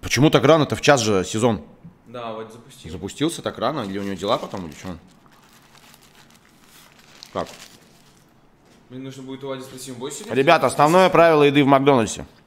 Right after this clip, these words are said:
Speaker 1: Щас. Когда вы насытились, и у вас что-то остаётся, не нужно доедать, просто выкиньте. Правильно?
Speaker 2: Красава, Никс.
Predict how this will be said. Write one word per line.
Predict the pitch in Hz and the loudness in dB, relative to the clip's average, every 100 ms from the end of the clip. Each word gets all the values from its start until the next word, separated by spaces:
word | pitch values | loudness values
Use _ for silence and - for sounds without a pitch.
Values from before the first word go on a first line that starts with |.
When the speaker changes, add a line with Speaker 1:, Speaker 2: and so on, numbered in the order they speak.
| _ - | _ -16
Speaker 1:
Щас. | 80 - _ _ _ _ _ | -16 -16 _ _ _ _ _
Когда | 117 120 156 | -6 2 4
вы | 151 135 117 - - 98 | 4 4 2 -4 -14 -10
насытились, | 107 110 151 147 95 76 - _ _ _ _ - | -6 -4 -4 -4 -6 -8 -12 _ _ _ _ -10
и | 92 | -4
у | |
вас | 101 95 | -4 -4
что-то | 95 92 | -6 -6
остаётся, | 87 95 113 113 71 - _ | -8 -4 -4 -6 -12 -16 _
не | 92 | -12
нужно | 98 92 82 | -10 -10 -10
доедать, | 78 80 76 - | -8 -8 -10 -10
просто | 104 - 82 | -14 -12 -14
выкиньте. | 78 71 64 _ _ _ _ _ _ _ - - - _ - - - - - _ _ _ _ _ _ _ _ _ _ _ _ _ _ _ _ _ | -14 -18 -20 _ _ _ _ _ _ _ -20 -20 -20 _ -20 -20 -20 -20 -20 _ _ _ _ _ _ _ _ _ _ _ _ _ _ _ _ _
Правильно? | 117 147 104 _ _ - - _ - | -18 -18 -20 _ _ -20 -20 _ -20
Speaker 2:
Красава, | 113 117 107 104 | -20 -20 -18 -20
Никс. | 104 - | -20 -20